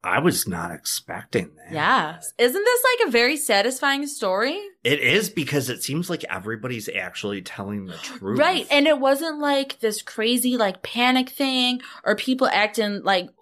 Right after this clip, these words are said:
Speaker 2: a bunch of wackadoos. Like,
Speaker 1: Which you and I
Speaker 2: I would, I
Speaker 1: would
Speaker 2: would be,
Speaker 1: have.
Speaker 2: I would be absolutely frantic. I would be crying. I would be straight up panicking. It would not be pretty.
Speaker 1: Yes, ma'am.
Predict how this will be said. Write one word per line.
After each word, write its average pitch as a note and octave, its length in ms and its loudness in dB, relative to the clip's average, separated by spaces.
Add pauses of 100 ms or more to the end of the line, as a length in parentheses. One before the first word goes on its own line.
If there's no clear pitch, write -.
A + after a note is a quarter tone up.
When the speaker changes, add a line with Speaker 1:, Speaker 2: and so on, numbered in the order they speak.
(120)
Speaker 2:
a F#3+ 80 2
bunch A3 240 2
of F3 80 0
wackadoos. A#3+ 960 2 (320)
Like, G3+ 500 2 (960)
Speaker 1:
Which C3 480 0 (120)
you F#3+ 280 -2
and A#2+ 100 0
I F#2+ 400 0
Speaker 2:
I C4 140 4
would, B3 200 0
I B3+ 180 4
Speaker 1:
would D4 100 2
Speaker 2:
would - 60 2
be, B3 40 4 (220)
Speaker 1:
have. - 120 -4
Speaker 2:
I A3 260 4
would C4 340 -4
be F#3+ 640 -8 (340)
absolutely G3 600 0
frantic. D3+ 680 -8 (560)
I G#3+ 120 4
would G#3 100 -8
be F#3 100 -8
crying. A3 880 0
I F#3 140 2
would F#3+ 120 4
be D3+ 280 -8
straight F#3+ 280 2
up G3 120 4
panicking. F#3 840 -2 (240)
It G3+ 140 4
would G3 140 4
not E3+ 240 2
be D#3+ 120 -2
pretty. A#2+ 420 -2
Speaker 1:
Yes, F#2 240 -2
ma'am. F#2+ 600 0